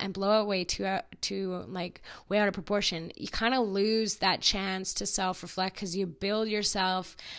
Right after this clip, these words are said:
a way bigger, you dig yourself a way bigger hole than you need to crawl out of, then you need to crawl out, and then you feel shame, then you need to say sorry and, like, put your tail between your legs and you feel like an idiot,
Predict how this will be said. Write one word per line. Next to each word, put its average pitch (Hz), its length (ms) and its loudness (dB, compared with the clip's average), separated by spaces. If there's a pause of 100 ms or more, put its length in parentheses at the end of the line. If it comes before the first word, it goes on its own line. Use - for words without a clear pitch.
(260)
a 208 120 2
way 208 400 6
bigger, 202 320 4
you 196 160 0
dig 190 180 2
yourself 220 300 0
a 214 40 0
way 180 360 2
bigger 180 260 0
hole 180 320 0
than 175 160 -4
you 170 100 -4
need 151 440 -4
to 170 360 0
crawl - 440 -4
out 175 260 -2
of, 180 240 0
then 180 160 -2
you 185 80 -2
need 185 160 0
to - 80 -2
crawl 185 300 0
out, 226 460 12
and 185 120 0
then 180 100 -2
you 180 80 -4
feel 180 200 -2
shame, 196 560 2
then 180 120 -2
you 175 60 -2
need 175 200 -4
to - 60 -4
say - 220 -4
sorry 185 800 2
and, 160 220 0
like, 151 180 -6
put - 140 -8
your - 100 -6
tail 190 320 2
between 196 280 -2
your 185 120 -4
legs 175 480 -2
and 160 100 -8
you 165 60 -10
feel 170 160 -6
like 165 160 -6
an 143 60 -4
idiot, 110 380 -2